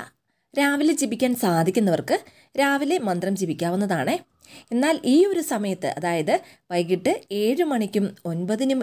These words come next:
ഇടയിലുള്ള ഈ ഒരു സമയത്ത് മന്ത്രം ജപിക്കുമ്പോൾ വളരെ വേഗത്തിൽ അതിനുള്ള ഫലം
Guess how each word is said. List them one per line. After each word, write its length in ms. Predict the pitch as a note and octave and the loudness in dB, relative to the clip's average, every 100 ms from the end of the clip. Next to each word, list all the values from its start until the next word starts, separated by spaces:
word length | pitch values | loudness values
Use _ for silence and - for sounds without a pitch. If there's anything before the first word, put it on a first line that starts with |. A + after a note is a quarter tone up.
| - | -2
ഇടയിലുള്ള 460 | D#3+ G3 D4 G#3 F#3 F#3+ - - | 0 2 2 2 0 0 -4 2
ഈ 20 | C#4+ | 2
ഒരു 100 | C#4+ A3+ | 2 0
സമയത്ത് 380 | G3+ F3 F3+ G3 F3+ | -2 0 0 2 2
മന്ത്രം 280 | D#3 F3+ F3 | 2 0 0
ജപിക്കുമ്പോൾ 540 | E3 C#3+ D3+ F#3+ D#3+ F#4 - _ - _ C4+ | 0 0 0 2 2 2 -2 _ -20 _ -2
വളരെ 300 | C#4+ E4 F#4+ D4 | 0 2 2 2
വേഗത്തിൽ 460 | B3 C4+ C4+ C4+ A#3 | 0 0 0 0 0
അതിനുള്ള 300 | F3+ F#3 D#3+ A3 B3+ | 2 2 0 -2 0
ഫലം 240 | F3+ F#3 | 2 2